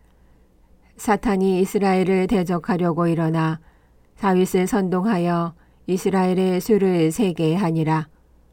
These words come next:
다윗이 요압과 백성의 지리자들에게 이르되,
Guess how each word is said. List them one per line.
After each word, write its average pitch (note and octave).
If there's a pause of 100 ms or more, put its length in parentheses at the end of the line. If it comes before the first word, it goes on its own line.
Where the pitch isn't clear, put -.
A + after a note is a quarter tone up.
(460)
다윗이 F3 (500)
요압과 F#3
백성의 F#3+
지리자들에게 F3+
이르되, E3